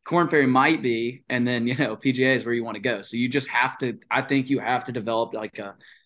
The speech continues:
you've just gotta get better at the game, and you just try to use each week as a time to get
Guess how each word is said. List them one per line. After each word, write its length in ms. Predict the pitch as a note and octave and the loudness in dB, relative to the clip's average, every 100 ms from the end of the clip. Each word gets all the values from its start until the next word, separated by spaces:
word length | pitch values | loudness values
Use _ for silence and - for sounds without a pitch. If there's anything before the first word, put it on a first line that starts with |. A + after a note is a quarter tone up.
| _ | _
you've 140 | C3+ | 0
just 180 | C3 D3 | 2 2
gotta 180 | C#3 B2 | 0 0
get 180 | B2+ C3+ | 2 0
better 220 | A2 A#2+ | 0 -2
at 80 | A#2 | -2
the 60 | |
game, 240 | A#2 C3 C3 | -2 0 2
and 100 | A#2+ | 0
you 80 | A#2+ | -2
just 220 | C3 - | -2 -2
try 160 | B2+ | -2
to 80 | A#2+ | 0
use 260 | A#2+ C3 B2 | 2 2 2
each 160 | B2+ | -4
week 240 | B2 B2 A#2 | -2 -4 -4
as 140 | G#2 | -8
a 60 | A2+ | -8
time 340 | - A2+ A#2 A2 | -6 0 0 0
to 60 | |
get 260 | G2+ A#2 | -2 -4